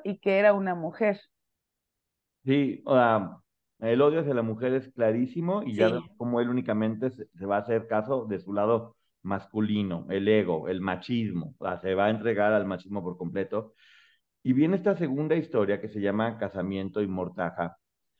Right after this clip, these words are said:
Speaker 2: en la que habla de un personaje que se llama Cándida Martínez,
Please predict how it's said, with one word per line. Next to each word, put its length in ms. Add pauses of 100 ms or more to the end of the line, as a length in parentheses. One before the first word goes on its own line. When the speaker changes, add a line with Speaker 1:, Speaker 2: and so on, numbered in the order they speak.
(140)
Speaker 2:
en 140
la 120
que 100
habla 220
de 60
un 100
personaje 320
que 60
se 60
llama 280
Cándida 440
Martínez, 760